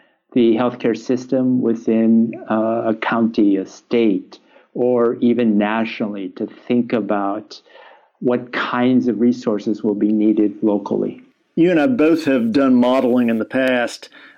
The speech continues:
Speaker 2: uh, and have read a lot of models and seen a lot of models that didn't work.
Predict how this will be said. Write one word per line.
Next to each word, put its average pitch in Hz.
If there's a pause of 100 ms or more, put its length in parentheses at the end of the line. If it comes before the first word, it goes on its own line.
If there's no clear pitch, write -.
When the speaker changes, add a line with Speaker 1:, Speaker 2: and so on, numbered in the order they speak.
Speaker 2:
uh, 123
and 131
have 113
read 143
a 156
lot 135
of 131
models 127
and 123
seen 143
a 120
lot 127
of 120
models 120
that 107
didn't 120
work. 120